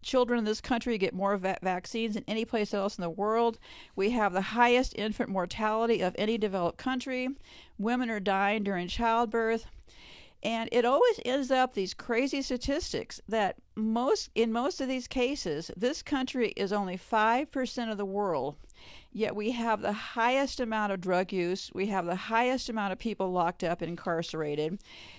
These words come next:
So is it really what it appears to be? They don't really know how many people really die of opioids because a lot of it, them shift to heroin when the pills are too expensive.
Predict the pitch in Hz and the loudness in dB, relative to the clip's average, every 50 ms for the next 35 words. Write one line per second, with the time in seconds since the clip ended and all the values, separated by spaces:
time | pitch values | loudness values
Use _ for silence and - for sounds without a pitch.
0 | - - - - - - 220 220 208 208 202 - - - - - _ _ - - | -20 -18 -14 -4 0 2 4 6 6 4 4 2 -2 -10 -20 -20 _ _ -20 -20
1 | _ - - - _ - - 247 269 240 285 233 214 247 254 277 294 302 311 302 | _ -20 -20 -20 _ -4 -2 0 0 2 0 0 0 0 0 0 2 0 2 2
2 | 294 294 285 269 240 254 254 - 262 254 269 302 302 - 330 320 339 330 330 339 | 2 2 2 2 0 -2 -2 -2 -2 0 0 -2 -2 -2 -2 -2 0 0 0 0
3 | 349 349 - - - - - - - - - - - - - - - - - - | -2 -4 -8 -14 -16 -16 -16 -18 -20 -20 -20 -20 -20 -20 -20 -20 -20 -20 -10 -4
4 | - 320 330 392 427 440 302 311 302 294 269 254 277 285 302 349 339 311 262 226 | -2 0 0 0 0 0 0 2 2 2 2 2 4 4 4 4 4 4 2 4
5 | 214 190 185 - - 240 226 202 196 202 196 185 170 170 160 185 180 185 180 170 | 2 0 0 0 0 0 0 0 2 2 2 2 0 0 2 2 4 4 6 6
6 | 170 151 - - 165 175 - - 160 135 120 117 127 131 - - - - - - | 4 4 4 2 2 2 0 0 0 0 0 0 -2 -4 -4 -8 -12 -14 -18 -20
7 | - - - 190 220 214 - - 254 240 294 226 220 220 226 254 277 285 240 - | -20 -16 -6 -6 -4 -4 0 0 0 0 0 2 4 4 4 4 4 2 0 -4
8 | - - 185 202 208 202 - - 220 220 - - 214 202 - - 269 277 277 277 | -6 -4 -4 -4 -2 -2 -2 0 0 0 0 -2 -6 -6 -2 -2 0 2 4 4
9 | 254 196 165 160 175 170 180 170 - - 226 226 202 208 202 202 185 - - 185 | 4 4 2 2 0 -2 -4 -4 -4 -2 0 0 0 0 -2 -2 -4 -2 -2 -2
10 | 170 180 - - - 254 247 269 285 - - - - 156 | -2 -4 -6 -4 -2 -2 -2 -2 -2 -4 -6 -6 -8 -12